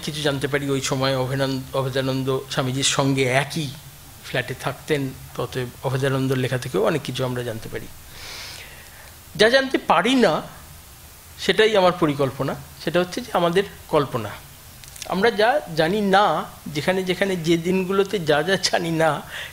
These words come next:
সেটা তো আমরা ভরাট করে নিতেই পারি, তাই না?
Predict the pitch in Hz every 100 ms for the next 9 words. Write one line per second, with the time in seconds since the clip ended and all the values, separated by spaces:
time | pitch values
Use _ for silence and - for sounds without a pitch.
0 | - 254 262 233 208 180 139 139 - 160
1 | 165 139 135 131 113 107 107 - - -
2 | - - - 190 170